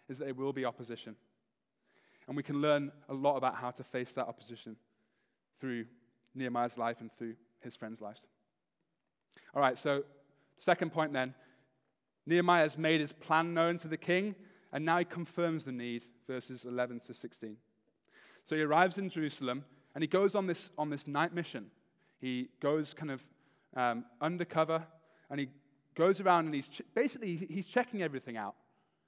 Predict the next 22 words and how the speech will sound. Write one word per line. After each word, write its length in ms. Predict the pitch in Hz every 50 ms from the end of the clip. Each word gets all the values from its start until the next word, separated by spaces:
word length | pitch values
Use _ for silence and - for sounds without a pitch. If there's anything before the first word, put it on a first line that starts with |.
| _ -
He's 140 | 156 151
doing 240 | - 185 202 220 226
his 140 | 220 208 -
due 160 | - 202 185
diligence. 680 | 151 170 170 165 160 160 160 156 156 151 - - - _ _ _ _ _ _ _ _ _ _ _ _
He's 140 | _ 156 151
seeing 340 | - - - 202 208 208 202
how 320 | - - - 185 190 190
bad 320 | 175 - 175 175 175 170 - - - - _ _ _ _ _ _ _ _ _ _ -
these 180 | 170 165 135
walls 320 | 143 165 165 165 160 156 160
really 220 | 165 165 160 156
are, 280 | 151 151 151 156 151 151 - - - _ _ _ _
how 240 | _ - 160 160 160
bad 240 | 160 160 160 156 151
these 180 | 165 160 151 -
gates 320 | - 147 156 156 - -
were 140 | 160 151 147
that 120 | 143 147
got 200 | 147 143 135 135
burned. 240 | 127 127 127 123 127
He's, 180 | 135 139 139